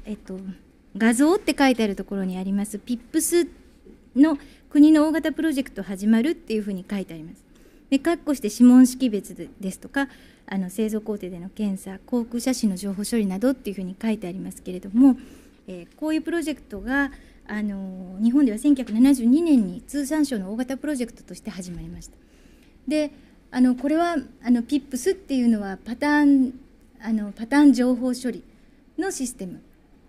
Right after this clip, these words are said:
の、まあ、あの、研究助成をするっていう、まあ、プロジェクトだったわけです。で、これで研究費を八年間で三百五十億円出すっていう大型プロジェクトになったので、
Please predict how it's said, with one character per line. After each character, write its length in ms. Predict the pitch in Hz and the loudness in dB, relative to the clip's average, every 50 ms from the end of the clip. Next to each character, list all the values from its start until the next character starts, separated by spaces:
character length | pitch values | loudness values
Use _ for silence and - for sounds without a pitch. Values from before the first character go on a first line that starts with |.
| _ _ - | _ _ -4
の、 160 | - - 294 - - - - | -4 -2 -4 -4 -10 -12 -6
ま 220 | - 208 208 180 | -4 -4 -4 -4
あ、 20 | 170 | -8
あ 20 | 180 | -10
の、 180 | 185 175 175 170 175 - _ _ - | -12 -12 -14 -16 -18 -20 _ _ -2
研 160 | - 233 214 | 0 0 0
究 120 | 214 214 196 | 0 0 -6
助 140 | 196 196 196 | -6 -6 -8
成 180 | - 175 165 160 | -10 -12 -16 -16
を 40 | |
す 160 | 165 - - - | -20 -20 -20 -20
る 40 | |
っ 20 | - | -20
て 240 | _ _ - - 160 | _ _ -20 -20 -20
い 120 | 180 180 | -20 -20
う、 40 | - _ _ _ _ _ _ - | -20 _ _ _ _ _ _ -8
ま 100 | 214 196 | -8 -8
あ、 40 | |
プ 120 | - - 220 | -6 -4 -4
ロ 60 | 233 | -4
ジ 100 | 214 214 | -4 -4
ェ 40 | - | -8
ク 60 | - | -12
ト 80 | - 170 | -16 -18
だ 80 | 175 175 | -18 -18
っ 20 | |
た 140 | _ - 170 | _ -20 -20
わ 80 | 185 175 | -20 -20
け 80 | - 190 | -20 -20
で 120 | 185 180 | -20 -20
す。 120 | - - _ _ _ _ _ _ _ _ _ - | -20 -20 _ _ _ _ _ _ _ _ _ -10
で、 80 | 294 | -10
こ 140 | 285 - 302 | -8 -6 -4
れ 100 | 339 349 | -2 -2
で 140 | 339 349 339 | 0 -2 -4
研 420 | 339 - - - - 302 320 320 | -4 -10 -14 -6 -2 2 2 2
究 160 | 311 330 359 359 | 2 2 -2 -2
費 380 | 339 - 240 202 190 175 - - - | -2 -4 -6 -6 -8 -10 -14 -14 -10
を 140 | - 240 226 | -8 -8 -8
八 260 | 202 226 226 - 277 | -6 -8 -4 0 2
年 180 | 285 311 320 302 | 2 4 2 0
間 140 | - 214 190 | -2 -4 -10
で 80 | 180 | -8
三 220 | - 269 302 311 - | -4 -4 -2 -2 -2
百 180 | 233 - 196 | -4 -8 -10
五 140 | 175 190 190 | -12 -12 -10
十 160 | - 220 247 294 | -8 -6 -4 -4
億 160 | 294 - 320 | -4 -4 -2
円 160 | 277 240 185 | -2 -2 -2
出 100 | 180 185 180 | -2 -8 -14
す 140 | - 180 170 | -14 -18 -20
っ 20 | |
て 160 | _ - 175 | _ -18 -18
い 80 | 170 175 | -16 -16
う 100 | 160 180 | -14 -12
大 120 | 202 208 | -10 -8
型 180 | 233 - 240 233 | -8 -8 -8 -8
プ 100 | - 262 | -6 -6
ロ 80 | 285 | -6
ジ 80 | 240 247 | -6 -6
ェ 40 | 233 | -8
ク 60 | - | -10
ト 120 | - 185 | -14 -16
に 120 | 175 175 175 | -14 -12 -10
な 120 | 185 190 | -10 -10
っ 20 | 208 | -10
た 240 | - - - 185 | -12 -12 -14 -14
の 140 | 170 165 180 | -14 -10 -6
で、 240 | 202 254 247 202 | -4 -2 -2 -4